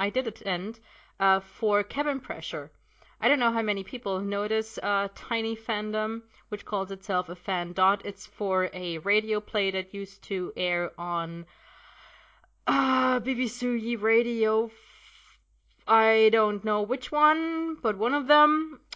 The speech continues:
And, uh, it was written by John Finnemore, and it starred, um, Benedict Cumberbatch, which is the reason why everyone knows it.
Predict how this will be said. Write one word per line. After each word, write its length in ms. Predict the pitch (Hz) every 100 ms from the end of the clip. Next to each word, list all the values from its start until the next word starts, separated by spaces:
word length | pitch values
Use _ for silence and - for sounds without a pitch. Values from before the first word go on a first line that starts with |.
| -
And, 600 | 214 220 220 220 220 208
uh, 400 | 208 208 202 202
it 140 | - 202
was 260 | 202 196
written 300 | 240 233 233
by 180 | 202 196
John 240 | 190 208 208
Finnemore, 420 | 220 214 208 208
and 120 | 208
it 140 | 202 196
starred, 640 | - 208 196 190 190 190 -
um, 500 | 185 180 175 175 170 _ _ _ _ _ - - - - - - _ _ -
Benedict 340 | 240 233 220
Cumberbatch, 540 | 226 202 180 175 180 -
which 160 | 220
is 100 | 208
the 100 | -
reason 320 | 202 196 190 190
why 140 | 175
everyone 460 | 180 190 180 180 165
knows 260 | 165 160
it. 220 | 156 180